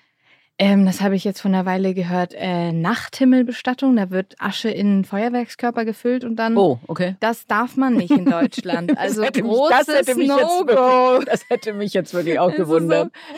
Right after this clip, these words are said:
Speaker 1: ähm, es wäre so schön, wenn sowas ginge.
Speaker 2: Ja.
Speaker 1: Natürlich wäre das schön, aber es ist aktuell, mm, schwierig.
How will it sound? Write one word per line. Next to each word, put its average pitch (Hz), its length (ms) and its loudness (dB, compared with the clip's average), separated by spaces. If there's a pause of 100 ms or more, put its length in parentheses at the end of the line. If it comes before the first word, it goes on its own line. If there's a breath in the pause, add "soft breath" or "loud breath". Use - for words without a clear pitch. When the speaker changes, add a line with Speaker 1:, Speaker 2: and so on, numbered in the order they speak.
(180 loud breath)
Speaker 1:
ähm, 262 440 2
es - 200 -6
wäre 277 160 2
so 269 120 -2
schön, 285 300 2
wenn 233 140 2
sowas 170 340 -6
ginge. 196 300 -6
Speaker 2:
Ja. 185 120 2
Speaker 1:
Natürlich 262 420 2
wäre 180 120 -2
das 165 200 -8
schön, 160 180 -6
aber 190 200 0
es - 200 -8
ist 180 120 -8 (300)
aktuell, - 960 -6
mm, 262 720 -12
schwierig. - 440 -8